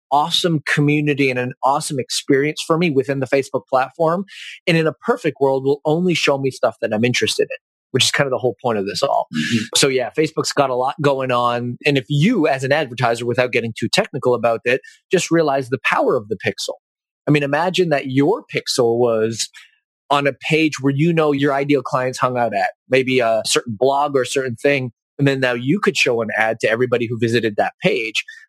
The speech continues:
Speaker 1: Like, the power of the targeting has even been amplified that much further. So a lot of cool things kind of in the works, and your ability as an advertiser to take advantage of them if you just,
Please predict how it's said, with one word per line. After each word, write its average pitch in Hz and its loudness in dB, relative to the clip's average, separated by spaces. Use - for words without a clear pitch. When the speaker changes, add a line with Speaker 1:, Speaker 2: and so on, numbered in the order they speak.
Speaker 1:
Like, 123 0
the 127 0
power 165 0
of 120 -6
the 131 2
targeting 127 0
has 113 0
even 123 2
been 117 2
amplified 107 -2
that 95 -2
much 92 -6
further. 98 0
So 123 2
a - -4
lot 139 2
of 143 -6
cool 139 2
things 113 -2
kind 120 0
of 107 -2
in 107 0
the 110 0
works, 104 -2
and 101 0
your 123 4
ability 117 0
as 110 0
an 113 -2
advertiser 107 0
to 113 0
take - -2
advantage 113 0
of 113 0
them 110 0
if 104 -2
you 123 2
just, 117 0